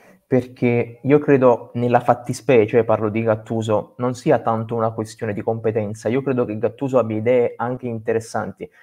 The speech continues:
ma credo che complessivamente, nonostante alleni già oramai da anni, da, mm, credo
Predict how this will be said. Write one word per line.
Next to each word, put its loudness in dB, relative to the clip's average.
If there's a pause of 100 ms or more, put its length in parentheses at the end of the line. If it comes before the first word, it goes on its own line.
(200)
ma -2
credo -2
che -4
complessivamente, -4
nonostante -2
alleni -2
già 0
oramai 0
da 0
anni, -6
da, -4
mm, -12 (240)
credo -12